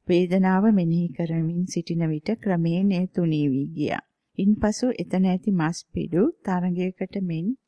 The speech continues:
දඟලන්නට වුණා. මීට පෙර නිසරණ වනයේ පැවති භාවනා වැඩමුළු දෙකකදීමත් ඒ වේදනා දුන් තැනම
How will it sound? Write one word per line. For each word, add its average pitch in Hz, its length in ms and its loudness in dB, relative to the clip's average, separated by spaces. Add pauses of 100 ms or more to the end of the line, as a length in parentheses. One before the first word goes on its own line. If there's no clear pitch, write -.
(320)
දඟලන්නට 160 800 -4
වුණා. 156 360 -4 (460)
මීට 190 300 -2 (100)
පෙර 170 260 0 (200)
නිසරණ 190 600 -4
වනයේ 160 440 -4
පැවති 151 480 -2
භාවනා 165 540 -2
වැඩමුළු 170 500 -4 (480)
දෙකකදීමත් 175 960 -2 (160)
ඒ 165 180 -2
වේදනා 180 680 -4
දුන් 185 240 -4 (380)
තැනම 165 420 -2